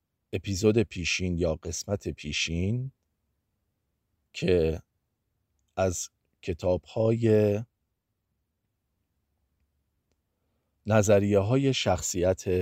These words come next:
شولتز، دوان پی شولتز و سیدنی الان شولتز،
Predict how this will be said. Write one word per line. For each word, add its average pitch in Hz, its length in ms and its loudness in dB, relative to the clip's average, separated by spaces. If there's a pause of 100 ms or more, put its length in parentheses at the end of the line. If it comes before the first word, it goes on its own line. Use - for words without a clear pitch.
(540)
شولتز، - 720 -4 (920)
دوان 113 380 6
پی 95 240 -6
شولتز 95 640 -6
و 78 160 -6
سیدنی 104 520 -6
الان 85 400 0
شولتز، - 760 -2